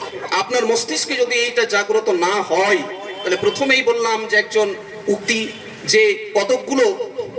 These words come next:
ফুটপাতের ছেলের করতালিতেই এই গণতন্ত্র বেঁচে থাকে,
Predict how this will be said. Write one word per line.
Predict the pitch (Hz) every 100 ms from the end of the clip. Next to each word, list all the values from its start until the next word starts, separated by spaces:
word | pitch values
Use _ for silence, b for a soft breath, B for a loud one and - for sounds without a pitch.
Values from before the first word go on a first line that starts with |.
| 202
ফুটপাতের | 302 - 240 214 220 -
ছেলের | - 214 214
করতালিতেই | - 185 214 240 247 285 240 196 160 - - - - -
এই | 196
গণতন্ত্র | 185 208 233 - 226 -
বেঁচে | - 190 220
থাকে, | - 196 185 160 -